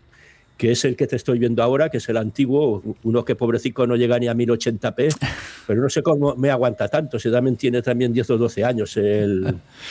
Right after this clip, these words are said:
Speaker 1: el, además es, es as-, es así de gordo el, el monitor, porque aún es led de ese de... Vete a saber, pero
Speaker 2: Guau.
Speaker 1: como aún funciona, pues... Y el otro sí que va al otro monitor que tengo aquí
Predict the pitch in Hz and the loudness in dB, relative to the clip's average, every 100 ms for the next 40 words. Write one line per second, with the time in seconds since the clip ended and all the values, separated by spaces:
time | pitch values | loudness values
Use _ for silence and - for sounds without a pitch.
0 | - - - 123 123 131 156 165 - 175 | -12 -12 -4 -2 2 2 2 0 -2 -2
1 | 156 160 151 - 151 208 - 139 120 135 | 0 0 -2 -2 -2 -2 0 0 2 2
2 | 156 123 123 120 120 113 113 113 110 107 | 2 2 2 4 2 0 0 0 0 -2
3 | - - - 135 - 123 156 127 - 160 | -6 -12 -16 -6 -4 0 0 0 0 0
4 | 131 123 107 131 139 135 - 110 139 147 | 0 -2 0 0 2 0 -2 -4 0 0
5 | 123 143 - 135 135 131 131 127 117 - | 0 -4 0 2 2 2 0 0 -4 -8
6 | - - - _ _ 139 151 - 120 147 | -20 -20 -20 _ _ -2 0 0 0 0
7 | 113 135 113 127 143 151 170 139 170 170 | 0 0 2 2 2 2 0 0 0 2
8 | 185 151 131 117 - - - - - - | 2 2 0 0 -6 -16 -20 -20 -20 -10
9 | 170 156 156 170 190 - 165 160 147 156 | 0 2 4 2 0 -2 0 2 4 4
10 | 170 151 143 143 139 135 131 143 123 123 | 4 2 2 0 2 2 2 2 0 0
11 | 110 123 123 120 113 123 120 120 117 104 | -2 0 2 0 0 0 2 4 4 2
12 | 98 90 | 0 -4